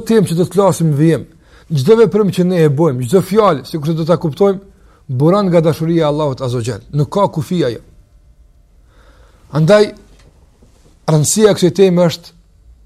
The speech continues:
rëndësi e madhe. Unë do të mundohem që rëndësinë e dashurisë ndaj Allahut Azza wa Jall ta përmendi përmes tri pikave vetëm.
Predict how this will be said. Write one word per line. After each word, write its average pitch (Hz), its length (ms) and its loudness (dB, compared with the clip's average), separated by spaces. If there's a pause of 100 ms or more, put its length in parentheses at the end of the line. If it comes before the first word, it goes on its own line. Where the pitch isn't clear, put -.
(140)
rëndësi 143 360 0
e 135 40 0
madhe. 143 360 -2 (2000)
Unë 196 160 4
do 185 80 4
të 170 80 0
mundohem 185 360 4
që 190 240 0
rëndësinë 160 840 0
e 160 80 2
dashurisë 165 400 2
ndaj 165 160 2
Allahut 175 480 2
Azza 156 240 -2
wa 156 120 -4
Jall 190 240 0 (720)
ta 240 160 2 (680)
përmendi 196 680 2
përmes 202 480 0
tri 214 220 -2
pikave 147 380 2
vetëm. 135 220 -4